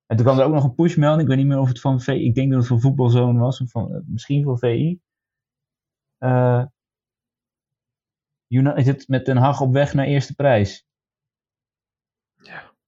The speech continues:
Speaker 1: Ik denk, ja, het is kwartfinale Carabao Cup, man.
Speaker 2: Doe eens normaal.
Speaker 1: Doe even rustig.
Speaker 2: Ja.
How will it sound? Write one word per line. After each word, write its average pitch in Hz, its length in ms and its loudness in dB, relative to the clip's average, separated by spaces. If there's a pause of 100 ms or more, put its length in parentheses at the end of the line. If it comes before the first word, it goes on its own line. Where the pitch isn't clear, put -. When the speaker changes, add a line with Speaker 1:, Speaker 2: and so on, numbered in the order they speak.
(140)
Speaker 1:
Ik - 60 -14
denk, 131 140 -2
ja, 139 120 2
het 135 120 2
is 135 120 -6
kwartfinale 151 600 0
Carabao 151 460 0
Cup, 95 200 0
man. 87 340 -2
Speaker 2:
Doe 135 140 -6
eens 120 100 -4
normaal. 120 500 -4
Speaker 1:
Doe - 160 -6
even 147 260 0
rustig. 143 580 -2 (200)
Speaker 2:
Ja. 113 380 -8